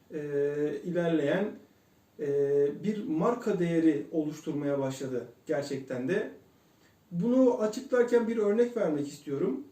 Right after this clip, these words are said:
E, geçtiğimiz aylarda, e, Uluslararası Tavukçuluk Fuarı gerçekleştirildi Türkiye'de.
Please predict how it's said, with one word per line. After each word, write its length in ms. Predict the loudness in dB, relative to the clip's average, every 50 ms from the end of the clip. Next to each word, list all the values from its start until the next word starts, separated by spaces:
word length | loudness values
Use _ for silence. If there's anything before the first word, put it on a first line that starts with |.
| -20 -20 _ _ _ _ _ -20 _ -10 -8
E, 80 | -6 -6 -4 -4 -4 -4 -4 -6 -4 -4 -2 -2 -2 -4 -6 -10 -16 _ -4
geçtiğimiz 640 | -2 -2 -2 -2 -2 -2 0 0 0 0 -2 -2 2
aylarda, 760 | 4 4 4 4 4 4 4 4 2 2 2 0 0 -4 -10 -16 _ _ _ _ _ _ _ _ _ -6
e, 480 | -4 -2 0 0 -2 0 0 0 0 0 -2 -6 -12 -12 -8
Uluslararası 1080 | -4 -4 -4 -4 -2 0 0 2 2 2 0 -2 -2 0 4 6 6 6 6 4 0 -12 -20 _ -6
Tavukçuluk 580 | -2 0 0 0 -2 -4 -8 -8 -8 -8 -10
Fuarı 640 | -10 -2 2 2 2 4 6 8 8 8 8 6 2 -4 -6
gerçekleştirildi 1200 | -2 -2 -2 0 -2 -4 -6 -6 -6 -8 -8 -8 -8 -10 -10 -10 -8 -6 -4 -2 -2 -2 -4 -6 -12 -20 _ _ _
Türkiye'de. 720 | -8 -4 -4 -4 -2 0 0 0 2 2 2 2 0 -2